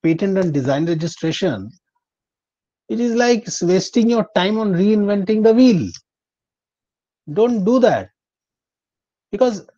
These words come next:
I again say that if you are, if you are interested in I P R, please ensure that you are respecting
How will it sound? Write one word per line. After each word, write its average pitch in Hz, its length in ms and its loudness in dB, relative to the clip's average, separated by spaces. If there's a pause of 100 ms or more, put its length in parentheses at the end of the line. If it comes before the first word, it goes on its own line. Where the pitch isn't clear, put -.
I 202 240 -4
again 220 500 0
say 240 180 2
that 214 220 -2
if 202 180 -6
you 226 120 0
are, 226 280 -2 (180)
if 175 220 -10
you 226 60 4
are 214 220 -2
interested 208 720 2
in 240 120 0
I 202 160 -2
P 226 220 0
R, 123 260 0 (3250)
please 262 640 2 (1160)
ensure 233 520 -2
that 226 300 -6 (120)
you 208 160 -4
are 220 80 -2
respecting 220 1000 -4